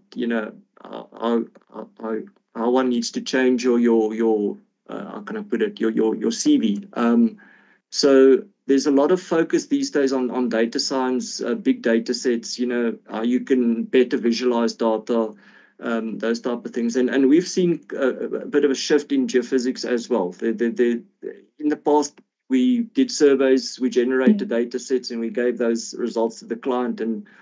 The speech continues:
Speaker 1: often, you know, the, the, the, the project would end there. These days, there's a lot more questions being asked. You know, what can we do with this, with this data? How can we integrate it with our other, uh, you know, uh, data sets.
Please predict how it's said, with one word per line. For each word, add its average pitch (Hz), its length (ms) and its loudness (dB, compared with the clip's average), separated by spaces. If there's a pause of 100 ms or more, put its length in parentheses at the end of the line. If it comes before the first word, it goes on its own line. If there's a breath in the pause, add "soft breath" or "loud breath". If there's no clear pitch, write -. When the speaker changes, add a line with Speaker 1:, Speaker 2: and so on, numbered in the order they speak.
(100)
Speaker 1:
often, 131 540 -2 (460 soft breath)
you 143 80 -2
know, 123 120 0
the, 123 120 4
the, 120 340 4
the, 107 260 -2 (120)
the 127 80 -2
project 123 440 0
would 123 120 -6
end 120 260 0
there. 101 260 2
These 123 300 0
days, 131 500 2 (420 soft breath)
there's 127 180 0
a 131 40 0
lot 135 280 -2
more 135 420 4 (600)
questions 156 440 0
being 131 260 0
asked. 98 360 -8
You 120 80 -4
know, 120 120 -2
what 123 240 -2
can 143 140 -2
we 135 100 2
do 135 240 4
with 143 140 6
this, - 220 -2 (160)
with 123 220 -2
this 117 140 -2
data? 110 500 -4
How 107 180 -6
can 135 240 -4
we 135 80 2
integrate 127 600 0
it 123 120 -6
with 120 160 -2
our 117 320 -6
other, 127 480 2
uh, 107 260 -4 (320)
you 123 100 -4
know, 110 280 0 (160)
uh, - 180 -6 (680)
data 117 300 2
sets. - 520 -2